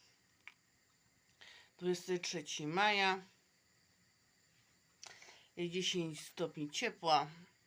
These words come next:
ale jest chłodno i pada deszcz. I tak przez cały dzień tak ma być. No, zajebiście. I, a ja na jedenaście trzydzieści do roboty.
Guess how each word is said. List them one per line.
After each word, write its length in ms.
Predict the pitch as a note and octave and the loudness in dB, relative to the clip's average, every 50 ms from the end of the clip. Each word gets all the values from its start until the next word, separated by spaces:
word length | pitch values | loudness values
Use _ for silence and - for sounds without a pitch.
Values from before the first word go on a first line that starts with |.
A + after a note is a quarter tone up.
| _ | _
ale 200 | - D3+ D3+ D3+ | 0 2 2 2
jest 180 | C#3 C#3 - - | 0 -2 -6 -6
chłodno 380 | - D#3 D#3+ E3 D#3 D#3 D3+ | -2 -2 -2 0 0 -2 -4
i 100 | D3 C#3+ | -4 -6
pada 340 | C#3+ - D3 C#3 C#3 C3+ C3+ | -4 -4 -2 0 2 0 0
deszcz. 560 | D3 E3 F#3 F3 F#3 F3+ - - - - - - _ _ _ _ _ _ _ _ _ _ _ - - - - - - - - - - _ _ _ _ _ - | 2 2 2 2 2 0 -6 -8 -10 -12 -12 -16 _ _ _ _ _ _ _ _ _ _ _ -20 -20 -20 -20 -20 -20 -20 -20 -20 -20 _ _ _ _ _ -10
I 40 | |
tak 180 | - F#3+ F3 F3 | -8 -6 -6 -6
przez 260 | - - - E3+ F3 | -8 -10 -10 -8 -4
cały 220 | - F3+ E3+ F3 F3 | 0 0 0 2 0
dzień 160 | F3 E3+ D#3 | -2 -4 -4
tak 120 | D3+ D3 | -6 -6
ma 180 | D3+ D3+ D3 C#3+ | -2 -2 -2 -2
być. 360 | C#3 C#3+ C#3+ D3 - - - - - - _ _ _ - | -2 -6 -8 -8 -10 -12 -12 -16 -20 -20 _ _ _ -12
No, 460 | F3 D#3+ D#3+ E3 E3+ E3+ E3+ E3 E3+ | -8 -6 -4 -2 -2 -2 -2 -4 -4
zajebiście. 840 | E3+ F3 E3+ E3 D#3 D3 C#3+ C#3 C3 - - - - - C#3 D3 D3+ - _ _ _ _ _ _ _ - - - - - - - - - - - - _ _ _ _ _ _ _ - | -4 -4 -4 -4 -4 -6 -8 -8 -8 -10 -10 -10 -8 -8 -8 -8 -8 -10 _ _ _ _ _ _ _ -20 -20 -20 -20 -20 -20 -20 -20 -20 -20 -20 -20 _ _ _ _ _ _ _ -14
I, 260 | F#3 F3+ F3 E3+ D#3+ D#3 - - - - - - - - _ - _ _ _ _ _ | -8 -6 -6 -6 -6 -8 -12 -14 -16 -16 -18 -20 -20 -20 _ -20 _ _ _ _ _
a 120 | F3+ F3 | -6 -4
ja 220 | F3 E3+ E3 D#3+ D#3+ | 0 2 2 2 2
na 260 | E3 E3 D#3+ D#3 D#3 | 2 2 2 2 2
jedenaście 420 | D#3+ D#3 D#3+ E3 D#3+ E3 - F3+ | 2 0 -2 -2 -4 -4 -6 -10
trzydzieści 380 | - - - E3 D#3+ - - D#3+ | -12 -10 -8 -8 -8 -8 -10 -6
do 140 | D#3 D#3+ D3+ | -4 -4 -4
roboty. 500 | D3 C#3 C3 C3 C3 C3 - C3+ C#3 | -4 -4 -4 -4 -4 -4 -8 -12 -14